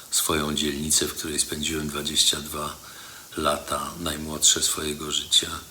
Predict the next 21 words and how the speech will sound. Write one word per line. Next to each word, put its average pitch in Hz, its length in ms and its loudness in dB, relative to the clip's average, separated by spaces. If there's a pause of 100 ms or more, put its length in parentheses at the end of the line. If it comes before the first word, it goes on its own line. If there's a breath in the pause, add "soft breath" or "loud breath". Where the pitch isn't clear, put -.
(480 loud breath)
I 82 80 2
robię 80 240 0
to 80 140 2
z - 100 10
sentymentem. 76 880 0
Patrzę 76 460 4
na 73 120 -6
to 76 200 -8
miasto, 80 460 0
które - 300 -6
trwa, 90 680 0
a 80 80 -2
miało 78 400 -4
być - 440 2 (340)
czymś - 360 2
tylko 85 600 -4 (420)
przejściowym. 76 720 4 (720 loud breath)
I 92 80 4
kojarzy 95 440 4
mi 90 160 2
się 85 380 4